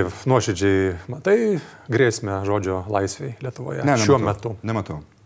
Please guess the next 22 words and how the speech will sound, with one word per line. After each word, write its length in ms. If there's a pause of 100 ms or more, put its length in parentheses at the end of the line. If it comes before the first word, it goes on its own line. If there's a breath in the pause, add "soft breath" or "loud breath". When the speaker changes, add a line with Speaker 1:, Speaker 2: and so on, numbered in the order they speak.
(220)
Speaker 2:
Yra 300
užaugę 720 (400)
karta, 680 (760)
kuri 320
neleis 600
tam 180
įvykti. 400 (720 soft breath)
Ir, 340
ir, 260 (200)
ir 180
tu, 160
Liudai, 300 (100)
ir 160
aš, 320
ir 80
mes 220
eisim 260
su 140
tais 240
jaunais 260
žmonėm 560
ir 220